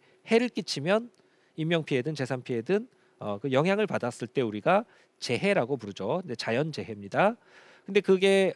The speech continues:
어, 자연재해가 어떤 특정 지역에, 어, 어떤 한정된 시간 동안에 걸쳐서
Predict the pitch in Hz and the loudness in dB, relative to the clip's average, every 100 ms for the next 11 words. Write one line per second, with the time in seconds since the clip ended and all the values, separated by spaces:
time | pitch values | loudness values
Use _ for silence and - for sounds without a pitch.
0 | _ 135 135 135 131 175 180 180 175 165 | _ 4 6 6 4 4 2 4 4 4
1 | 139 170 160 - 214 196 165 151 147 196 | 4 2 0 -2 -2 0 2 2 4 0
2 | 233 _ _ _ 120 110 113 135 131 _ | 0 _ _ _ -6 -4 -2 -4 -6 _
3 | - 202 180 175 160 180 156 151 139 139 | -2 0 0 -2 0 0 0 -2 -2 -2
4 | 127 113 113 - 190 233 | 0 -2 -2 2 4 4